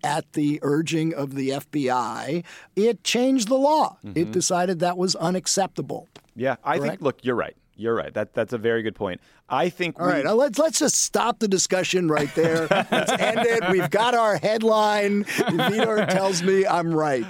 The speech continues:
Speaker 2: No,
Speaker 1: Uh,
Speaker 2: you are. But, uh, look,
Speaker 1: yeah.
Speaker 2: I, I think
Speaker 1: Yeah.
Speaker 2: we, we, we create problems for ourselves whenever we talk about institutions or individuals as infallible.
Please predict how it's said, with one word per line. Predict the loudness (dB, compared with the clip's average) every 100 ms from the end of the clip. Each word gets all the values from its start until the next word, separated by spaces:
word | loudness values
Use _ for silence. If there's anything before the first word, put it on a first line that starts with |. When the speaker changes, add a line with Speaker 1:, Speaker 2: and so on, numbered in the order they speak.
| -4
Speaker 2:
No, | 0 2
Speaker 1:
Uh, | 2 0 -4
Speaker 2:
you | -2 2
are. | 2 2
But, | 0 -2
uh, | 0
look, | -2
Speaker 1:
yeah. | -4 -14 -6
Speaker 2:
I, | -4 -2
I | -4
think | -4 -4
Speaker 1:
Yeah. | -2
Speaker 2:
we, | -2 -4
we, | -6 -8 -8
we | -10 -10
create | -4 -2 0
problems | -2 -2 -4
for | -4
ourselves | -2 0 -2 -4
whenever | -4 -2
we | -2
talk | -4 -2 -2 -2
about | -2 -2
institutions | -4 -12 -14 -10 -10 -8 -10 -10
or |
individuals | -12 -12 -10 -10 -8 -8 -8 -10
as | -8 -10 -10
infallible. | -14 -12 -10 -8 -8 -12 -20